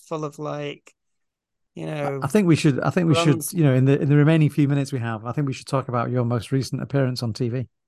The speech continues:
Speaker 1: Oh, God. Yeah, well, it wasn't too bad. It was with Susan Smith again from Four Women Scotland.
Speaker 2: Yeah,
Speaker 1: It
Speaker 2: so
Speaker 1: just, it were just, it, the, the only motivation for them,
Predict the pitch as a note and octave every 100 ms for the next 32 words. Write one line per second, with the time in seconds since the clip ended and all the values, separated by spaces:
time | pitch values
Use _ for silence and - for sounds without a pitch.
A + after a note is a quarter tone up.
0 | _ _ _ _ _ _ _ _ _ _
1 | _ _ _ _ - E3 D3+ C#3 C#3+ D3
2 | C4+ F4+ E4+ D4+ D4 G3 G#3+ D#3+ D#3 D#3
3 | F3+ F3 G#3+ G#3 E3+ - - G3 F#3+ F3
4 | E3 - - F3 D#3+ D#3+ D3+ C3+ C#3 -
5 | D3 C#3 D#3+ D3+ D3 D3 C#3+ - - D#3+
6 | D3 C3+ B2+ B2+ - _ _ _ _ _
7 | _ _ _ _ _ C#3+ A2 G2+ - C3
8 | C3+ - A3+ A3 - - - - _ -
9 | A3 C4+ A#3+ A#3 A3+ C#4 D4+ C#4+ B3 A#3+
10 | - F#3 F3+ F3 - E3 D3+ D#3+ D#3 D3
11 | C#3+ C#3+